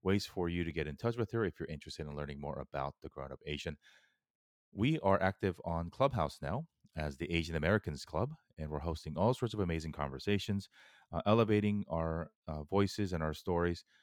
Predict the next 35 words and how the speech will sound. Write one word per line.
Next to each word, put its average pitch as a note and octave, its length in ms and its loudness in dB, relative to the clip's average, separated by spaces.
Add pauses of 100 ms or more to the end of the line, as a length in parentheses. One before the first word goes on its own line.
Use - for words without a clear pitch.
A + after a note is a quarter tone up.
(200)
uh, D#2 120 -4
through G2 180 0
a F2+ 60 6
podcast E2+ 560 0
brand. C#2 280 -6
So D#2 200 -4
we D#2 180 -4
are D2+ 300 -2
doing D#2 240 -6
live G2 200 2
recordings F2+ 540 -2
of C#2 160 -6
some F2+ 140 -2
of F2 100 -2
our E2+ 140 0
shows, E2 420 0 (600)
uh, D2 120 -8
Beyond D#2 280 2
the D2 40 -2
Resumes E2 540 0
and C#2 140 -8
Korean D2+ 220 -4
American C#2+ 380 -6
Parenting F2 420 -2 (260)
on D#2+ 120 -4
Clubhouse, E2 480 -4
and D#2+ 80 -4
we're D#2+ 100 -2
just E2+ 220 -8
hosting F#2 280 -2
some - 160 -6
awesome D#2+ 280 -4
and D#2 140 -6
fun D#2+ 160 -2
conversations. D#2+ 800 -6